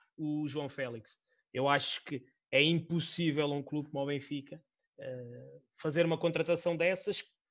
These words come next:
com base num pressuposto desse. Não faz sentido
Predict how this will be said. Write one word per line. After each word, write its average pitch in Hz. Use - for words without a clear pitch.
com 175
base 180
num 190
pressuposto 190
desse. 147
Não 127
faz 151
sentido 175